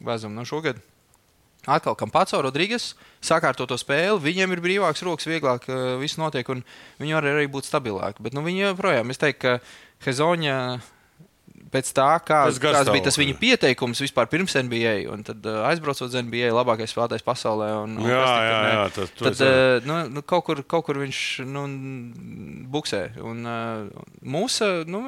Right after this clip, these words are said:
Speaker 1: nav tik stabils, bet, nu, varbūt nostiprināsies.
Speaker 2: Par treneru bija pirms, um, sezonas, da-, nu, ka viņš gribēja viņu ņemt pagājušajā gadā nost, jā.
Speaker 1: Čūs man te, jā,
Speaker 2: Jā,
Speaker 1: viņam bija
Speaker 2: Mateo,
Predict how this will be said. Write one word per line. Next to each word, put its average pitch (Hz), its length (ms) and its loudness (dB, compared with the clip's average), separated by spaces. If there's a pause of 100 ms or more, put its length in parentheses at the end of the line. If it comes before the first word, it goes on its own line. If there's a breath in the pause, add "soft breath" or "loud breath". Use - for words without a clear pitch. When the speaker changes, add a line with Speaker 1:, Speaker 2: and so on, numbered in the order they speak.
(140)
Speaker 1:
nav 254 240 -2
tik - 120 -8
stabils, 135 400 0
bet, 107 140 -12
nu, 143 60 -10
varbūt 160 240 -8
nostiprināsies. 117 540 -10
Speaker 2:
Par 147 120 2
treneru 190 460 4
bija 113 280 -2
pirms, 156 360 -2
um, 113 180 -4 (160)
sezonas, 123 540 -6
da-, 120 220 -6 (160)
nu, 139 260 -10
ka 107 60 -14
viņš 101 200 -10 (360 loud breath)
gribēja 165 340 4
viņu 143 160 4
ņemt 160 180 2
pagājušajā 101 440 0
gadā 80 80 -8
nost, 87 340 -8
jā. 92 480 -6
Speaker 1:
Čūs 165 280 -4
man 143 100 -6
te, 156 60 -4 (100)
jā, 147 80 0
Speaker 2:
Jā, 143 100 4
Speaker 1:
viņam 120 260 4
bija 123 60 2
Speaker 2:
Mateo, 151 340 4